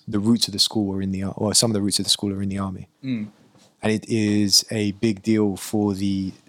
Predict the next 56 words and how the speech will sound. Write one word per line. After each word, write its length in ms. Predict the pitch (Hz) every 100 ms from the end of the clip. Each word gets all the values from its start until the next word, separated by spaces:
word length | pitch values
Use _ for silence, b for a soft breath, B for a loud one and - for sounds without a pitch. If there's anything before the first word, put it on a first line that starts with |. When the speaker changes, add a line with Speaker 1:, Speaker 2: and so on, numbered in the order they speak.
| - -
Speaker 1:
kind 160 | 110
of 60 | 95
senior 280 | - 104 101
management, 540 | 101 98 - 101 92
upper 160 | 101 -
tiers 240 | - 101
of 80 | 95
the 60 | 92
school. 340 | - 98 92
Speaker 2:
Hundred 260 | - 101 101
percent. 340 | 104 - 107 -
Speaker 1:
Head 180 | 107 95
boy, 180 | 104 98
head 160 | 104 90
girls, 240 | 101 95
deputy 280 | 101 - 101
head 200 | 101 98
boy, 140 | 101
head 180 | 98 98
girls. 240 | - 98 -
So 80 |
it's, 140 | 113 -
it's 160 | 175
a 60 | 165
big 200 | 147 135
deal. 180 | 151 107
Like, 260 | 95 71
that 240 | 123 123 117
and 120 | 110
Founders 360 | 113 110 104 -
Day 240 | 95 95 -
Speaker 2:
Yeah. 300 | 120 104 98
Speaker 1:
are 100 | -
two 200 | - 110
of 60 | 101
the 100 | 101
biggest 320 | 104 98 -
deals. 160 | 101 92
Speaker 2:
Yeah, 240 | 113 98
hundred 260 | 98 98 -
percent. 280 | 104 - 107
Speaker 1:
It's 100 | -
when 100 | 120
you're 240 | 107 104
on 200 | 123 110
show 360 | 101 - 98 92 95 98
in 180 | 95 98
kind 180 | 98
of 60 | 98
air 140 | 98
quotes. 440 | 95 - - - - b b b b b b _ _ _
Speaker 2:
Yeah, 280 | 131 113 95
that's, 240 | - 113 -
I'd 240 | 110 104
done 200 | 113 110
that 260 | 107 101